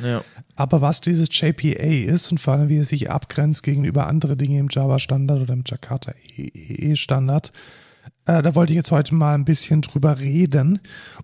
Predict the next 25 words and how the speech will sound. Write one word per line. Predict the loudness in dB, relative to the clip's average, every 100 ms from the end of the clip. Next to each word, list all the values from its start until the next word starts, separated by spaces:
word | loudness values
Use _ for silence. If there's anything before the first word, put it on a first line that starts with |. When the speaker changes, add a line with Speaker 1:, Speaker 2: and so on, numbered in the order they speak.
| _
Speaker 2:
und | 0 2 4 2 0 -8 -8 _ _
vielleicht | -14 -2 0
erstmal | 2 0 2 2 4 2
so | 2
ein | 2
bisschen | 2 2 0 0
zur | -2
Geschichte. | 0 2 0 0 0 0 -4 _
J | -2 0 2 0
P | 0 0 0 0 0 2
A |
hat | 0 -2
man | 0 0
als | 0 -2
Java-Entwickler | 0 0 2 2 0 0
vielleicht | 0 0 0 0 -2
schon | 0 0
sehr | 0 0 -2
oft | -4 -4
gehört. | -2 2 2 0
Manche | 0 0 0
sagen | 0 -2
auch | -2
Jappa | -2 -4 -2 -2
dazu. | -2 -4 0 0